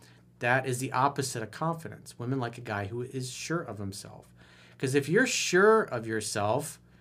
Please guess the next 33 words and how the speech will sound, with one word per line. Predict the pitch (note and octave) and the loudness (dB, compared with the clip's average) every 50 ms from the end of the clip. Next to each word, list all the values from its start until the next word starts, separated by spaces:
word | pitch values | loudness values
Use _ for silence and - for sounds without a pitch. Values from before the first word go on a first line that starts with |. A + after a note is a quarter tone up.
| - - - - - | -20 -20 -20 -10 -6
then | D#3+ E3 | -6 -4
she | - - G#3+ G#3+ | -4 -2 -4 -2
can | G#3 F3 D3+ | -2 -2 0
relax | B2+ A#2+ A#2 A2 A2+ A#2 - - | 0 2 4 2 2 2 0 -6
and | C3 B2+ | -8 -8
trust | - - A#2 G#2+ - - | -6 -6 -6 -6 -6 -6
your | - B2 A#2+ | -6 -4 0
leadership | C3+ E3+ G#3 F#3 C3+ - - A2+ A2 A2+ - - - | 2 2 4 2 2 0 -2 -6 -6 -6 -8 -10 -8
and | A2 A2 A2 | -6 -6 -4
be | A2+ A#2+ B2 B2+ C3 B2+ - - - - _ - - | -4 -2 -2 -2 -4 -6 -8 -14 -20 -20 _ -4 -2
unsure. | F#3+ G#3+ G#3 - - A2+ F#2 E2+ - | 0 0 0 0 -2 -6 -6 -6 -4
'Cause | - C#3+ D3 | -6 -4 0
feminine | - G3+ G3+ G3+ G3+ G3+ | 2 4 4 4 6 4
energy | G3+ G#3 G3+ F#3+ G3 G3+ | 4 4 4 4 2 2
is | G3 G3 | 2 2
chaos. | - G#3 G#3+ A3 G#3+ G3+ D#3 B2+ - - - - - _ _ _ _ - - - - - - - | 2 4 4 6 4 4 2 -2 -4 -8 -14 -16 -20 _ _ _ _ -20 -20 -20 -20 -20 -12 -4
That's | D#3+ E3 D#3+ E3+ | -4 -2 2 4
why | F#3 F#3 | 4 6
women | E3 D3 C#3+ D3 D#3 | 6 6 6 4 4
change | D#3 - C#3+ C3+ D3 D#3+ D#3+ | 2 2 2 4 4 4 4
their | D#3 E3 | 4 4
mind | E3 C#3 B2 A#2 A#2 B2 C3 C#3 | 4 4 4 4 4 4 4 2
and | C3+ C3 | 2 2
their | B2 B2 | 0 0
feelings | - - F3+ G3 E3 C#3 D3 C#3+ | 0 2 2 4 4 2 0 -2
from | - - A#2+ A#2 | -4 -6 -8 -6
one | A#2 A#2+ B2 B2 A#2+ | -2 -2 -2 0 0
moment | A#2+ B2+ B2+ B2+ B2+ - | 0 0 0 -2 -4 -4
to | B2+ | -4
the | C3 | -2
next. | C#3+ F3+ G3 D#3+ - - G#2+ | 0 0 -2 -2 -4 -8 -10
It | - | -10
changes | - - A#2+ B2 B2+ B2+ C3+ C#3 C#3 C3+ C3 - | -6 -4 -2 0 0 0 0 0 0 -2 -6 -8